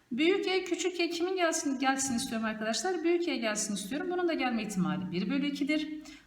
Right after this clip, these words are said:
Ve buradan da arkadaşlar bu spermin Y kromozomu taşımasını istiyorum. Bunun da gelme ihtimali bir bölü ikidir. Çarptığım zaman dört, sekiz, bir bölü on altı ihtimalle arkadaşlar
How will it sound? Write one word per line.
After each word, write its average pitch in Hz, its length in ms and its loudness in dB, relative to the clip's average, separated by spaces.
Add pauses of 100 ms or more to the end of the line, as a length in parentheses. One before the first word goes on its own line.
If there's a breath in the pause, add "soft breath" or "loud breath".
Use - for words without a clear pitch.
(100)
Ve 233 140 0
buradan 359 340 4
da 392 60 2
arkadaşlar 370 760 0
bu 294 60 -2
spermin 370 500 0
Y 392 180 -2
kromozomu 277 520 2
taşımasını 226 500 -2
istiyorum. 254 440 -2
Bunun 339 220 2
da 311 80 2
gelme 226 360 2
ihtimali 185 680 2
bir 185 180 0
bölü 180 220 2
ikidir. - 360 -2
Çarptığım 330 520 0
zaman 240 600 0 (340 loud breath)
dört, 330 240 2
sekiz, 302 560 -4
bir 285 200 0
bölü 233 420 -2 (440)
on 294 180 2
altı 185 420 0 (680)
ihtimalle 214 540 -4
arkadaşlar 185 640 -2